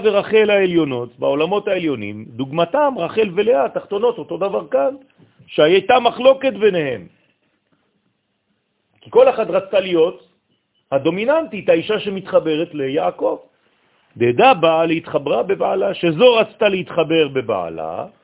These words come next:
רוצה לומר, לאה עומדת נגד החסד גבורה תפארת של זעיר אנפין, ששם הוא יסוד העליון, ודה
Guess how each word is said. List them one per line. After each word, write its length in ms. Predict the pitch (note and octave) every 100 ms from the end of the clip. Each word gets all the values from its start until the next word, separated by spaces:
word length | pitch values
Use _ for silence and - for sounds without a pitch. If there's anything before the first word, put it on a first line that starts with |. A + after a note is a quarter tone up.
| _ _
רוצה 240 | A#2+ -
לומר, 420 | E3+ D#3+ E3 D#3 C3+
לאה 420 | C#3+ E3+ F#3 F3+
עומדת 600 | D#3+ E3 E3+ E3 D#3+ -
נגד 340 | D#3 D3+ C#3+
החסד 460 | C#3+ - D#3 D#3 C3+
גבורה 280 | A#2+ C#3+ C#3
תפארת 580 | C#3 A2+ D3+ C3+ A#2+
של 180 | - A#2
זעיר 280 | A2 A#2+ A#2
אנפין, 320 | G2+ G#2 G2 G2+ _ _
ששם 320 | C#3 C3 D#3+
הוא 140 | D3+ C#3+
יסוד 380 | C3+ - D3+
העליון, 480 | C3+ A2+ G#2 F#2 G#2+ - _ _ _ _ _ _
ודה 460 | A#2 C3 D#3+ C4 F4